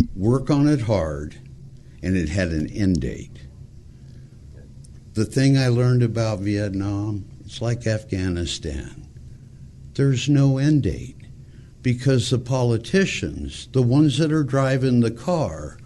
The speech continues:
have a different agenda, and they're wasting lives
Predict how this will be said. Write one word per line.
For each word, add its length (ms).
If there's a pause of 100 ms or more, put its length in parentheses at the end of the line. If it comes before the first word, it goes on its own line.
(340)
have 220
a 20
different 480
agenda, 640 (280)
and 240
they're 360 (240)
wasting 800
lives 880